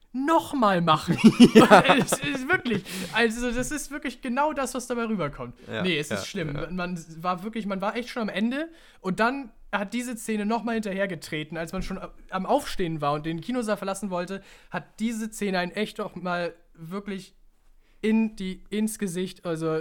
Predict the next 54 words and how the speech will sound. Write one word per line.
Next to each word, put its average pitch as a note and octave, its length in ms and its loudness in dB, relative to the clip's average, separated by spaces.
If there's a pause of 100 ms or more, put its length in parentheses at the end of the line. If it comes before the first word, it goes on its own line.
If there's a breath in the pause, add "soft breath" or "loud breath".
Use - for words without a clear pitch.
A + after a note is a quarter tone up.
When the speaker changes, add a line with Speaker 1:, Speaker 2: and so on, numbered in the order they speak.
Speaker 1:
sonst D#3+ 280 -2
wohin. A#2 140 -10
Speaker 2:
In E3 120 4
den D#3 100 6
Grund B2 220 2
und A#2 80 -2
Boden A2 220 4
Speaker 1:
In G#2+ 120 6
den - 40 8
Speaker 2:
gehauen. G#3+ 200 4
Speaker 1:
Grund G#3+ 60 -2
und F#3+ 80 -2
Boden D3+ 140 0
Speaker 2:
Genau. G2+ 160 0
Speaker 1:
gehauen, A#2+ 240 -8
ja. D3+ 180 -4 (320 loud breath)
Speaker 2:
Und D3 100 8
damit G#3 220 10
kommen G#3+ 160 8
wir G3+ 80 8
jetzt, F3 280 4
äh, D3+ 240 8
von E3 180 0
der E3 100 6
Schlechtigkeit, E3 1040 0
äh, C#3 420 2
zur C#3+ 580 4
absoluten B2+ 520 2
Schlechtigkeit. A#2 400 -2
Speaker 1:
Es C3 80 4
wird - 20 0
Speaker 2:
Und C#3 80 4
Speaker 1:
noch E3 60 -2
Speaker 2:
zwar, C#3+ 140 8
Speaker 1:
schlimmer, C#3+ 220 0
ja. F3 60 0
Speaker 2:
es - 120 2
wird F3 120 4
noch C3+ 80 4
schlimmer. C3+ 300 0 (200 loud breath)
Zum E3 320 2
schlechtesten D3 540 0
Film. G#2 300 -2 (500 loud breath)
Der D3+ 140 4
schlechteste A3 480 2
Film, G3 400 4
äh, E3 420 2
des D3 240 0
Jahres, C#3+ 680 4
äh, A#2 200 0
beziehungsweise A#2+ 600 -2
zweitausenddreiundzwanzig B2 800 -2
und A#2+ 60 0
vierundzwanzig. A#2+ 680 -2